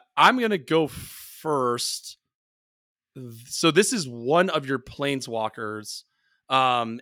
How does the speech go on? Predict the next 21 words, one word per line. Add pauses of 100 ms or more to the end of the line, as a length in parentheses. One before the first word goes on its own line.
and
it's
a
very
good
companion
piece
because (920)
two
damage
is
like,
okay, (440)
not
that
much. (600)
But (640)
with
this
card
out,